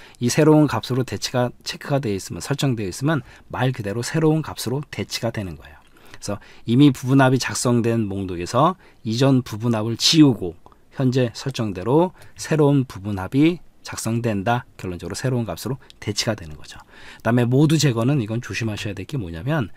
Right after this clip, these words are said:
데이터가 삭제되는 게 아니고요. 작성된 부분합,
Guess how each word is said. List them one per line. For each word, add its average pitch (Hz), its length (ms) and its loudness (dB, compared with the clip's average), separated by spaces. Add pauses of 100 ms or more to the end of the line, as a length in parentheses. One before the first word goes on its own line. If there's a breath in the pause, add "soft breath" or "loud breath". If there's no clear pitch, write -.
(220 soft breath)
데이터가 123 460 2
삭제되는 107 500 -4
게 135 80 -4
아니고요. 135 440 -4 (600 soft breath)
작성된 139 600 2
부분합, 131 540 0